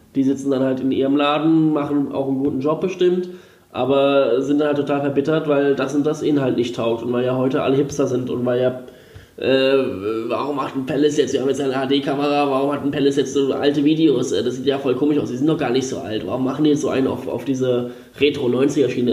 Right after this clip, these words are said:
Äh, warum ist, was ist denn Polar? Das ist ja, äh, voll Hipster, die machen ja Hemden.“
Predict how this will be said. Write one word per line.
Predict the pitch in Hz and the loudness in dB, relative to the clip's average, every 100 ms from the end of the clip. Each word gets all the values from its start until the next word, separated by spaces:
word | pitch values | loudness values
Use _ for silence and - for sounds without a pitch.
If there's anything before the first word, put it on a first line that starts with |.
| 101 | 0
Äh, | 135 | 0
warum | 117 127 127 | 0 0 0
ist, | - 139 | 0 -2
was | 131 | -6
ist | 135 | -2
denn | 139 127 | -2 0
Polar? | 131 131 139 135 | 2 2 2 -2
Das | 120 - | -4 -8
ist | - | -4
ja, | 127 113 | -2 0
äh, | 107 123 120 | 0 0 0
voll | 139 135 | 0 0
Hipster, | 139 - 123 | 0 0 0
die | 127 | 2
machen | 123 123 127 | 0 0 0
ja | |
Hemden.“ | 127 139 147 - - | 2 0 0 -4 -8